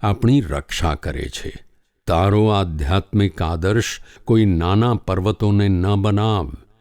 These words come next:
પરંતુ કોઈ અમર્યાદ દિવ્યતાની પ્રાપ્તિના તારલા ઉપર જ તારું લક્ષ્ય કેન્દ્રિત કર. તું ખૂબ મહેનત કરીશ તો તું ત્યાં પહોંચીશ.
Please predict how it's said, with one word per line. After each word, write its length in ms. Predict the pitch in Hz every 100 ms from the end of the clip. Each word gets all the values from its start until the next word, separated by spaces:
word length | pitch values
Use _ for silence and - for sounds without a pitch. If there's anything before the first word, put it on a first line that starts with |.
| -
પરંતુ 420 | 120 135 - 156
કોઈ 380 | - 151 156 143 - - -
અમર્યાદ 640 | 139 151 131 127 135 147
દિવ્યતાની 920 | 127 92 131 131 135 - 131 123 131
પ્રાપ્તિના 840 | - 98 101 - - 117 110 101 - -
તારલા 400 | 92 101 107 98
ઉપર 500 | 82 - 95 101 113
જ 140 | 123 -
તારું 360 | 87 90 95
લક્ષ્ય 540 | 73 85 - - - 135 -
કેન્દ્રિત 520 | 104 95 90 80 -
કર. 280 | - 67 65 - _ _ _ _ -
તું 140 | 156
ખૂબ 560 | 139 - - 139 160 143
મહેનત 440 | 139 117 120 131
કરીશ 800 | - 113 110 151 170 - - - - _ -
તો 120 | 92
તું 300 | - 92 82 -
ત્યાં 260 | 85 85
પહોંચીશ. 960 | 107 - 71 76 - 76 62 - - -